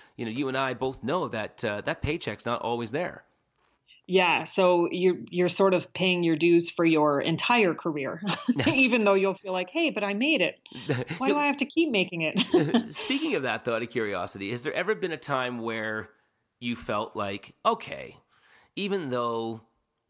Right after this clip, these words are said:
Speaker 1: I'm still in that world where I need to hustle and I always need to make sure that I'm out there and I'm relevant and I'm, and I'm doing my thing." But was there a time in your career where you're like, "Okay, I've, I've, I have quote unquote made it"?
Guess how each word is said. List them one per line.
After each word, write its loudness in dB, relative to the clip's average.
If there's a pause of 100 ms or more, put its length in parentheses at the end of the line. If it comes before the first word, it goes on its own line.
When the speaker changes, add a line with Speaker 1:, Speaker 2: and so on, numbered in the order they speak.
Speaker 1:
I'm -2
still -6 (440)
in -8
that -6
world -6
where -8
I -6
need -8
to -10
hustle -10
and -10
I -10
always -10
need -14
to -12
make -12
sure -10
that -12
I'm -12
out -8
there -10
and -12
I'm -14
relevant -10
and -14
I'm, -16 (320)
and -10
I'm -8
doing -8
my -6
thing." -6
But -6 (300)
was -2
there 0
a -4
time -2
in -6
your -6
career -4
where -4
you're -2
like, -8
"Okay, -4 (140)
I've, -6
I've, -4
I 0
have -2
quote -4
unquote -6
made -8
it"? -10